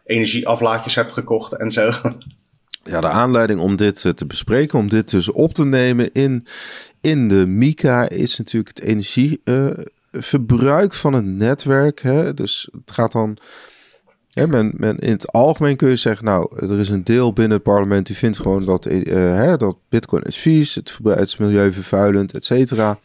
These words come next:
Speaker 2: Huidige conflicten
Speaker 1: Ja.
Speaker 2: in Rusland, Oekraïne heeft natuurlijk alleen nog maar meer, eh, de, de, eh, energie als zij-, eh, als zijnde, eh, item nog meer op de agenda gebracht.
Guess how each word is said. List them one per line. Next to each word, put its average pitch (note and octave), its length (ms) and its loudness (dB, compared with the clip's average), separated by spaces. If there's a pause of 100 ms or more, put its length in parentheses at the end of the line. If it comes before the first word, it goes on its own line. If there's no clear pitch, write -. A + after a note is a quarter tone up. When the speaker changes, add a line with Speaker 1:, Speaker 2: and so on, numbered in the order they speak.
(840)
Speaker 2:
Huidige A#2 360 0
conflicten G#2+ 540 0
Speaker 1:
Ja. G2+ 60 4
Speaker 2:
in F#2+ 60 0
Rusland, F#2 520 -2
Oekraïne F#2 380 -4
heeft F2 120 2
natuurlijk - 320 -6
alleen F2+ 300 0
nog F2 160 -6
maar F2 200 -2
meer, G#2 360 0
eh, A2 400 0
de, G2+ 360 0
de, F#2+ 400 0 (1000)
eh, G2 360 4
energie A2+ 840 2
als G#2+ 280 2
zij-, G2 240 0
eh, - 500 -2
als - 520 0
zijnde, F#2+ 840 2 (540)
eh, A2 160 2
item G2 460 -2
nog B2 180 -6
meer E3 100 2
op D3+ 80 0
de D#3+ 80 -2
agenda B2+ 340 -2
gebracht. G#2+ 560 -2